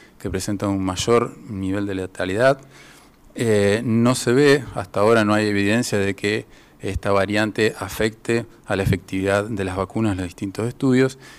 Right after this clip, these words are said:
y esta también es una variante que se ha detectado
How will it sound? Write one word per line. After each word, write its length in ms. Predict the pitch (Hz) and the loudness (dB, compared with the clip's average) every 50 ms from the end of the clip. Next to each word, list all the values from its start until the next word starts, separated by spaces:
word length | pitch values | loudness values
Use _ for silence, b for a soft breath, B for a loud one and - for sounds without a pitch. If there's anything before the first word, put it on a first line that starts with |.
| B B B | B B B
y 140 | - 113 120 | -6 -4 -4
esta 220 | 117 - - 123 113 | -2 -2 -2 -2 0
también 520 | 113 107 107 107 110 113 120 123 - 147 | 0 0 0 0 2 2 2 0 -2 -4
es 100 | - 123 | -6 -6
una 300 | 101 104 107 107 107 101 | -6 -4 -4 -2 0 2
variante 560 | 101 101 98 98 104 110 117 113 104 - 113 98 | 2 2 2 2 2 2 0 0 0 -2 -4 -4
que 80 | 104 | -6
se 160 | 92 - - | -8 -8 -6
ha 60 | 101 98 | -6 -6
detectado 680 | 98 - - 92 - - - 98 101 101 101 101 110 | -6 -6 -8 -12 -10 -6 -2 0 0 2 2 0 -2